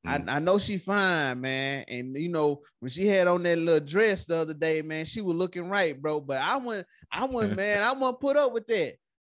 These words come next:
Speaker 1: Like, bro,
Speaker 2: Right.
Speaker 1: first of all, why you looking at her in that dress? You know what
Speaker 2: <laughs>
Speaker 1: I'm saying? But anyway, man, back to it. <laughs> Like, but, but people are waiting to tear you down in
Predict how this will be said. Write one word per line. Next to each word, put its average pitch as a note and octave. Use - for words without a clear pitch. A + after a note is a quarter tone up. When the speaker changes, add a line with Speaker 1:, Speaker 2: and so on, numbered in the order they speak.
Speaker 1:
Like, G#3
bro, C4
Speaker 2:
Right. -
Speaker 1:
first A4
of B3
all, A3
why A#3
you C4+
looking A#3+
at A3+
her G#3+
in G#3
that F3+
dress? G#3+
You C#4+
know D4
what D4
Speaker 2:
<laughs> -
Speaker 1:
I'm C#4+
saying? D4+
But -
anyway, A#3+
man, A#3
back D4+
to D4+
it. -
<laughs> -
Like, A#3+
but, C4
but C4+
people C#4+
are F3+
waiting G#3
to D3
tear G3
you F#3+
down D#3+
in D3